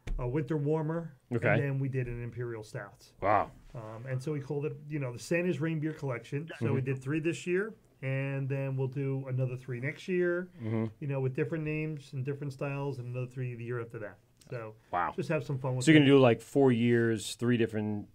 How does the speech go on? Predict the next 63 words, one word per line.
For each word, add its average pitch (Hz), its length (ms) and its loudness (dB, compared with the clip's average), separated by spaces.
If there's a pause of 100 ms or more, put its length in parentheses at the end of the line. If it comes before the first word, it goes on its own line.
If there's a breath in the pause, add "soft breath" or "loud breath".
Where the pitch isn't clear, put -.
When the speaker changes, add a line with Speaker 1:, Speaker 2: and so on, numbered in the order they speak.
(160)
Speaker 1:
Right. 175 120 2
Speaker 2:
things 110 260 2
written. 107 240 0
Yeah, 104 320 0
I, 120 160 2
that 107 420 -2
makes 95 220 -6
perfect 87 300 -8
sense. 101 380 -4
Speaker 1:
Great. 120 280 -2 (180)
Speaker 2:
And 107 80 0
then - 20 4
Speaker 1:
And 135 80 8
Speaker 2:
you 131 60 8
Speaker 1:
then 127 100 6
Speaker 2:
could - 160 -14
draw 147 220 10
it 127 60 10
out 208 120 10
a - 20 6
little 127 140 4
bit, 98 260 -4 (320)
you 127 60 0
Speaker 1:
Right. 127 40 4
Speaker 2:
know, 127 140 10
and 127 100 6
then 131 80 4
you 127 100 4
have 131 100 2
some 127 140 -4
new 131 120 6
releases, 131 500 4
new 123 100 2
stuff 127 220 2
to 120 80 0
experiment 120 480 4
with. 117 400 4 (140)
Speaker 1:
Right. 185 240 -6 (500)
Speaker 2:
Um, 143 220 8
so 190 160 6
in 196 100 8
that 196 200 4
small, 202 680 6
uh, 143 280 6
system 139 340 -2
that 131 120 4
you 127 120 4
have 135 360 0
there, 107 240 4
you 127 180 0
can 135 240 0
do 156 180 0
smaller 127 380 2
batch 113 560 0
things - 160 4
Speaker 1:
Yeah, 254 60 6
with 165 120 2
Speaker 2:
and 117 80 2
Speaker 1:
thir-, 196 60 4
Speaker 2:
experiment. 190 340 4
Speaker 1:
thirty 208 100 0
gallons. 156 440 -4
Yep, 196 160 -4